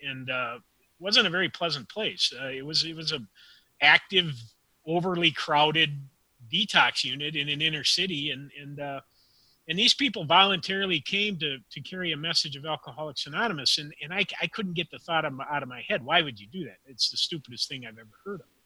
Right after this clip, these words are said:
And so I pulled one old boy up. I pulled one old boy aside after the meeting, and I, I apologize. I always get emotional when I think about this, but I said, "What are you doing here? Why the hell would you come here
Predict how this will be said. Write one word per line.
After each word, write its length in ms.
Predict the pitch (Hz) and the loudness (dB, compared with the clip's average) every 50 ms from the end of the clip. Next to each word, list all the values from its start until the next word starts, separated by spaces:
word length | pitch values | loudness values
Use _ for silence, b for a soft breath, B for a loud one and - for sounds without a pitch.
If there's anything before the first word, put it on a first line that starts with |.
| _ _ _ _ _ _ _ _ _ _ _ _ _ _ _ - | _ _ _ _ _ _ _ _ _ _ _ _ _ _ _ -4
And 100 | 156 156 | 2 4
so 160 | - - 185 | 6 8 8
I 100 | 185 185 | 8 8
pulled 300 | 175 - - 180 165 143 | 6 4 0 0 0 0
one 180 | 139 147 151 151 | 0 -2 -4 -4
old 200 | 147 139 131 127 | -4 -4 -6 -6
boy 240 | 135 139 143 131 117 | -6 -6 -6 -6 -8
up. 80 | 104 _ _ _ _ _ _ _ _ _ _ _ _ _ _ _ _ _ _ _ _ _ _ _ _ _ _ _ _ _ _ _ _ _ _ _ _ _ _ _ _ _ _ _ - | -10 _ _ _ _ _ _ _ _ _ _ _ _ _ _ _ _ _ _ _ _ _ _ _ _ _ _ _ _ _ _ _ _ _ _ _ _ _ _ _ _ _ _ _ -12
I 60 | 147 | -10
pulled 240 | - - 180 156 135 | -6 -4 -2 -2 -2
one 180 | 139 151 147 | -2 -2 -2
old 160 | 143 139 123 117 | -4 -4 -6 -6
boy 240 | 139 143 139 123 | -6 -6 -6 -4
aside 400 | 113 - - 156 151 139 120 120 113 - _ - - _ _ - - | 0 2 4 4 4 4 4 0 -4 -14 _ -20 -20 _ _ -8 -2
after 260 | 139 131 - - - | 0 0 0 0 -4
the 100 | 123 123 | -14 -14
meeting, 380 | 120 131 151 143 127 120 120 117 | -8 -4 -4 -4 -4 -4 -10 -16
and 140 | 107 127 135 _ _ _ _ _ - | -20 -20 -20 _ _ _ _ _ -20
I, 40 | 131 | -18
I 20 | |
apologize. 600 | 123 110 - 143 127 120 120 110 120 120 117 113 120 | -18 -14 -8 -6 -6 -6 -6 -10 -14 -16 -16 -16 -16
I 100 | 120 123 | -16 -16
always 180 | 120 120 113 | -16 -16 -18
get 140 | 110 120 117 | -18 -18 -16
emotional 460 | 113 117 131 135 127 - - - 113 117 | -16 -16 -16 -14 -12 -12 -14 -14 -16 -20
when 160 | 123 117 117 | -20 -20 -20
I 40 | 117 | -20
think 240 | _ - 147 131 - | _ -16 -16 -16 -16
about 200 | 107 113 113 101 _ | -18 -18 -20 _ _
this, 180 | 127 117 - - | -14 -10 -10 -10
but 160 | _ _ _ _ _ _ b b b b b b b b _ _ _ _ _ _ _ _ _ _ _ - | _ _ _ _ _ _ b b b b b b b b _ _ _ _ _ _ _ _ _ _ _ 0
I 40 | - | 2
said, 200 | - - 175 151 | 4 4 4 2
"What 140 | 180 233 233 | 2 4 4
are 40 | 208 | 4
you 120 | 175 156 | 2 2
doing 240 | 135 170 185 185 147 | -2 -4 -4 -4 -4
here? 140 | 127 139 127 | -6 -6 0
Why 180 | 135 165 185 | 4 6 6
the 60 | 175 | 6
hell 180 | 151 156 170 160 | 6 4 0 -2
would 140 | 156 139 127 | -4 -6 -10
you 80 | 123 | -14
come 260 | 117 - 165 180 185 160 | -14 -10 -8 -6 -6 -6
here 300 | 147 143 127 113 110 | -8 -10 -14 -16 -20